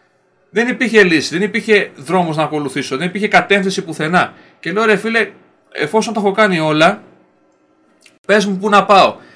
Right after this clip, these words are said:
Δεν ήξερα πού να πάω και λέω, «Άστο εδώ πέρα, να δείξουμε και καλά ότι το παίξαμε το παιχνίδι».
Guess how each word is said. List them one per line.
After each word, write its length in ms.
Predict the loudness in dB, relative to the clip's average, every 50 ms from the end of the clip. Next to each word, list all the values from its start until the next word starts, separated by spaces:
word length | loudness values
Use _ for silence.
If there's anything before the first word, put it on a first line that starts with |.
| _ _ _
Δεν 100 | -4 -2
ήξερα 320 | -2 0 2 2 2 2 2
πού 100 | 0 -4
να 140 | -4 -2
πάω 340 | 0 2 4 4 4 4 2 -6 -16 _ _ _ _ _ _
και 120 | -10 -6 0
λέω, 340 | 2 4 4 2 2 -4 -10 -2
«Άστο 340 | 2 4 4 4 4 2
εδώ 180 | 2 2 2 2
πέρα, 440 | 4 4 6 6 6 6 4 2 -4 -14 _ _ _ _ _ _ _ -8
να 140 | -4 -4
δείξουμε 300 | -4 -2 -4 -6 -6 -4
και 80 | -4 0
καλά 140 | 2 2 2
ότι 80 | 2
το 80 | 2 -2
παίξαμε 360 | 0 0 0 0 0 -2 -2
το 80 | 0 -2
παιχνίδι». 400 | -2 -4 -4 -6 -8 -8 -8